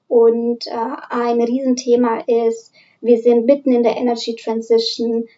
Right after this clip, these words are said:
da passiert total viel, die Businessmodelle ändern sich, wir müssen ganz anders auf die Marktgegebenheiten reagieren. Und ein Löwenanteil ist, dass ich die Regionen unterstütze, die Corporate Strategy zu übersetzen und dann in regionale Aktivitäten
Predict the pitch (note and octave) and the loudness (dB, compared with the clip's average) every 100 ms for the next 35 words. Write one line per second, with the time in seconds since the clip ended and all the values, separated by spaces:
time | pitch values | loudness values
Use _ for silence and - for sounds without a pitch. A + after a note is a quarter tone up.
0 | - A3 A#3 A3 B3+ B3+ A3+ A3+ A3+ A3 | -12 -10 -8 -6 -4 -2 -2 -4 -4 -4
1 | A#3+ - A3+ A#3 A3+ A3+ A#3 - A#3 A3+ | -4 -8 -8 -8 -6 0 0 2 -2 -2
2 | A#3 A#3 A3+ A3+ A#3 - A#3 A#3 A#3 A3 | 0 0 2 2 2 -2 -2 0 0 0
3 | A3+ A3+ A3+ - A3+ A#3 A3+ A#3 A#3 A#3 | 2 2 0 -2 -2 -2 -2 0 0 0
4 | A#3 A3+ A3+ A3+ A3+ A3+ A3+ A#3 A3+ A3 | -2 -2 -2 -2 -2 -4 -4 -6 -2 -2
5 | B3+ - A#3 A#3 A#3+ A#3+ A#3+ A3+ A#3+ A3+ | -2 0 0 0 -2 -2 -4 -4 0 2
6 | A3 G#3+ A3+ A3 A3 A#3 _ _ _ - | 2 -2 0 0 0 -4 _ _ _ -2
7 | A3 G#3+ G#3+ A3+ A3+ C4+ C4 A#3 A#3+ A#3 | 0 0 0 2 6 6 4 0 -4 -4
8 | A#3 G#3+ A3 A3+ - _ - A3+ A3+ G#3 | -6 -2 -2 -2 -6 _ -4 -2 -2 -4
9 | G#3 A3 A3 - G#3+ G#3+ G#3+ - B3 C#4 | -4 -6 -8 -4 -2 0 -2 -2 0 0
10 | B3+ A#3 A3+ - B3+ A#3 - A3+ G#3+ G#3+ | -2 -4 -4 -4 -4 -4 -2 -2 -2 -6
11 | A#3+ A3+ A3+ G#3+ - - A3+ A3+ A3+ - | 0 0 2 -2 -2 -6 -2 0 0 -2
12 | A3+ - - G3 G3 A3 A3+ - C#4+ D4 | -8 -6 -4 -2 0 0 -2 -2 2 4
13 | D#4 _ _ - A3+ A3 G#3+ A#3 A3 G#3+ | 2 _ _ -4 -2 0 0 0 2 2
14 | A#3 G#3+ G#3+ B3+ C4 - - - G#3+ G#3+ | 0 0 2 2 2 0 -8 -8 -6 -6
15 | - A#3 A#3 A#3 | 0 2 2 -2